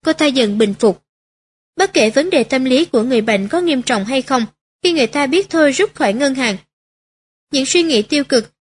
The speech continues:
và thay vào đó rút những suy nghĩ tích cực, lúc đó họ khỏi bệnh. Đừng tạo quái vật trong tâm trí,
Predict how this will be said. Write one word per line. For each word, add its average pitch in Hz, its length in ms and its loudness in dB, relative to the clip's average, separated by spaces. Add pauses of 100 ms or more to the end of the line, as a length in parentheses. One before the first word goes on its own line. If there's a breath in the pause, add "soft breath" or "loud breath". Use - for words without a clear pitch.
và 277 80 0
thay 311 160 -2
vào 254 180 0
đó 233 260 0
rút 392 220 -2
những 220 180 -2
suy 311 140 -2
nghĩ 240 200 -2
tích - 260 -4
cực, 220 220 0 (260)
lúc 359 160 -2
đó 302 120 0
họ 311 240 0
khỏi 226 200 0
bệnh. 240 200 -2 (400)
Đừng 285 160 2
tạo 240 180 0
quái 349 180 -2
vật 247 280 0
trong 262 180 -2
tâm 247 180 -2
trí, 320 200 2